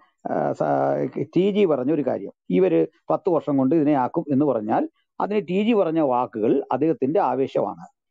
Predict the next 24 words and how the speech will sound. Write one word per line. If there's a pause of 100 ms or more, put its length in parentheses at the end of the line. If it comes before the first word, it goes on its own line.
ആ
ആവേശം
ഉചിതമാണോ
എന്ന്
വെച്ചാൽ
ഞാൻ
പറയാം,
ആവേശകരമായി
പറയുന്ന
കാര്യത്തിന്
വികാരത്തിന്റെ
ഒരു
ഭാഷയുള്ളൂ.
സന്ദീപ്
വാര്യരുടെ
കാര്യം
പറഞ്ഞ
പോലെ (360)
ഒരു
ക്ഷമയെ
തീരേണ്ട
കാര്യമുള്ളൂ. (440)
ഇനി
ഇപ്പുറത്ത്